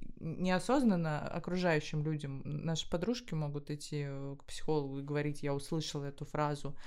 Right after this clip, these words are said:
от близкого мне человека". А в детстве мы с родителями двадцать четыре на семь. Ну, как тут вообще, ну, это невозможно, а, не наносить какой-то опыт. А, Тань, а, блиц вопросы я буду задавать тебе вопросы, исходя из своe-, своего опыта.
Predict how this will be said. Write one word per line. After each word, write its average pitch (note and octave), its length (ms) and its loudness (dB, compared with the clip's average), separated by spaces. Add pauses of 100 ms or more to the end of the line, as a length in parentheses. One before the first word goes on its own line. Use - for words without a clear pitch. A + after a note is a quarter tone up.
(160)
от C#3+ 140 -2
близкого D3 420 0
мне C#3 180 -4
человека". C#3 560 -4
А C#3+ 160 -4
в C#3 60 -6
детстве D#3+ 440 0
мы C#3+ 120 -2
с C#3+ 100 -8
родителями C#3+ 540 -4
двадцать C#3+ 420 -4
четыре - 340 -8
на C#3 140 -4
семь. C3+ 320 -6
Ну, C#3+ 100 -2
как D#3+ 220 -2
тут C3 200 -2 (380)
вообще, C#3+ 560 -4
ну, D#3+ 120 2
это D3 300 -4
невозможно, C#3+ 720 -2 (360)
а, C3 380 -4
не C#3 200 -2
наносить C3+ 580 -6
какой-то C3 460 -10
опыт. C3 300 -8 (480)
А, C#3 480 0 (220)
Тань, E3+ 300 4
а, C#3+ 460 2
блиц F3+ 400 4
вопросы D#3+ 840 6
я D3+ 120 2
буду D#3 200 2
задавать D#3 380 4
тебе D3+ 120 2
вопросы, F3 460 2
исходя D3+ 360 2
из D#3 160 0
своe-, D3+ 240 6
своего D#3+ 560 6
опыта. C3 360 -2